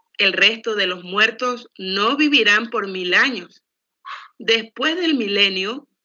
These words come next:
viene la segunda resurrección, luego el gran trono blanco de juicio. ¿Ve?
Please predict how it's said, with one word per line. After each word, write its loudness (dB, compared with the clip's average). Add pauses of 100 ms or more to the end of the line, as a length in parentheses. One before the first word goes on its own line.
(200)
viene 2
la 2
segunda -4
resurrección, 0 (600)
luego 2
el -4
gran 2
trono -2
blanco 0
de -8
juicio. -6 (280)
¿Ve? 0